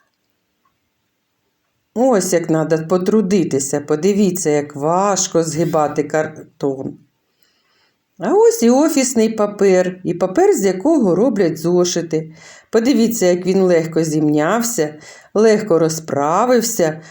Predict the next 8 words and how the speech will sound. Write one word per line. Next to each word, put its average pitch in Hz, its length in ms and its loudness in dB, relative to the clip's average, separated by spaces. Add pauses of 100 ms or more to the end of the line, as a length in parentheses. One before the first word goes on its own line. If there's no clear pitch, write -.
(140)
але 175 280 2
на 160 160 2
ньому 131 380 0
теж 311 580 0 (280)
залишаються 196 1300 0
зморшки. 156 1080 0 (4000)
Наступний 185 840 0
дослід 170 680 0